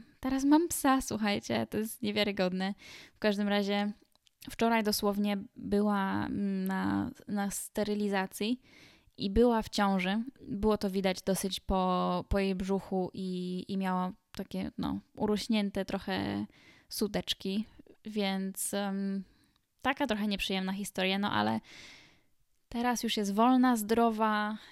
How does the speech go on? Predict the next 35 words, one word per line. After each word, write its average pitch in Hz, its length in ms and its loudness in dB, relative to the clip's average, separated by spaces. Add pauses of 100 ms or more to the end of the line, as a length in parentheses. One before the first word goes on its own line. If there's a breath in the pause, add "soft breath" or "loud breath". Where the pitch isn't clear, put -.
(120)
i, 202 960 -2
i 220 100 -2
widać, 233 360 2
jak - 160 -8 (420)
z - 40 -6
każdym 214 480 2
dniem 208 300 0
po 226 120 -2
prostu 208 260 -4
czuje 196 200 2
się 220 100 -2
bardziej 208 300 2
swobodnie 208 560 2
i 202 60 -4
szczęśliwie. 190 640 0 (480 loud breath)
Więc 202 840 0 (460)
chciałam 269 520 4
w - 200 -12
sumie 240 360 6
w 233 80 -6
dzisiejszym 208 840 0
odcinku 220 440 0
porozmawiać 196 540 2
trochę 202 280 -2
o 202 80 -2
pomaganiu 208 680 0 (480 loud breath)
i 214 100 0
w 202 60 -2
jaki 233 280 2
sposób - 420 -4
ja 208 160 0
na 202 120 -6
to 202 120 -6
patrzę, 214 480 -2
bo 202 560 2